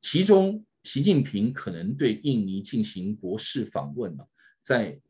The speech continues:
雅万高铁，也就是中国跟印尼双边的合作这个方案之外啊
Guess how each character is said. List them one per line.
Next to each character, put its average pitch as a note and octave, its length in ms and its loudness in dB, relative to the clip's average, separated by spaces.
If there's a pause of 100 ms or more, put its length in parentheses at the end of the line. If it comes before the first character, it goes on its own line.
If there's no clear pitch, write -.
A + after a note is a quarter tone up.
(280)
雅 F2 340 -2
万 B2+ 480 2 (140)
高 C3 260 2
铁， - 340 -12 (100)
也 G2 120 -8
就 A2 140 -8
是 G#2 360 -6 (120)
中 D#3 340 0
国 G2 240 0
跟 G#2+ 380 -2
印 A2+ 360 2
尼 F#2+ 340 -2 (200)
双 B2 320 0
边 A#2 280 0
的 G2 220 0
合 - 260 -4
作 G#2 400 0 (380)
这 G2+ 120 -8
个 F2 340 -10 (380)
方 D3 260 2
案 G#2+ 300 2 (380)
之 F3 240 -2
外 F#3 360 4
啊 - 60 -12